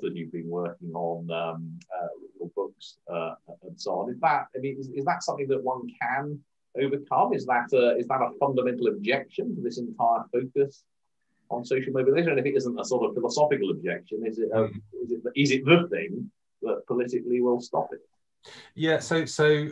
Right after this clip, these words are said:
Speaker 2: I've thought about this a lot, you know, and, and I myself am an awkward climber. You know, I'm part of the generation who did climb, and, and I think there is something in people like me not wanting to see our children fall down, if you like, and it's the resistance to downward mobility.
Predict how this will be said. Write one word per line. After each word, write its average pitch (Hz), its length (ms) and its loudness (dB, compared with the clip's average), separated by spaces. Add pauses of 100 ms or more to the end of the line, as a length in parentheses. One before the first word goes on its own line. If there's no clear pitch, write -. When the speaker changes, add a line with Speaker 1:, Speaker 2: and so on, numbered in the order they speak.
Speaker 2:
I've 117 140 0
thought 135 200 0
about - 180 2
this - 140 -8
a 104 40 0
lot, 104 500 2
you 113 100 -4
know, 90 300 2
and, 95 260 -4
and 98 340 -2 (200)
I 113 140 4
myself 147 540 2
am 104 140 2
an 101 80 -2
awkward - 440 -4
climber. 87 420 -2
You 90 80 -2
know, 98 100 2
I'm 117 160 2
part 101 220 -2
of 95 60 -4
the 98 60 -10
generation 104 580 0
who 104 60 -6 (140)
did 139 220 2
climb, 90 260 -2
and, 98 180 -4
and 113 100 0
I 107 40 2
think 127 220 0
there 131 200 2
is 160 140 0
something 104 400 0
in 101 400 2 (240)
people 120 320 0
like 104 260 2
me 104 160 0
not 117 280 0
wanting 110 400 2
to 107 80 -8
see 110 280 4
our 117 220 4
children 92 680 2 (320)
fall 113 380 4
down, 87 500 4
if 90 140 -10
you 95 80 0
like, 87 400 -2
and 98 140 -4
it's 98 140 -6
the 104 100 -6
resistance 98 640 -2
to 90 240 -2
downward 113 320 4
mobility. 98 580 0